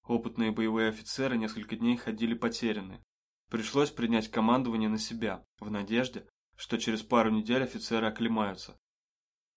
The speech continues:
Так оно и произошло, но за это время они привыкли видеть в Факадане командира.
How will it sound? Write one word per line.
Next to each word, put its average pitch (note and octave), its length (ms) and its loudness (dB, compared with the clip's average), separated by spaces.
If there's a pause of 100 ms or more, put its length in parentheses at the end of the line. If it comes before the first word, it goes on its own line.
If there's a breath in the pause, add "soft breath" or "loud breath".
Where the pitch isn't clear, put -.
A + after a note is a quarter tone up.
(120)
Так C#3+ 220 2
оно A#2 200 6
и A#2+ 80 6
произошло, A#2+ 760 0 (380)
но A2+ 120 2
за A2+ 140 2
это B2 220 4
время C#3 360 4
они A2 180 4
привыкли A#2 460 2
видеть A#2+ 340 4
в - 40 -12
Факадане A2+ 580 0
командира. A2 640 0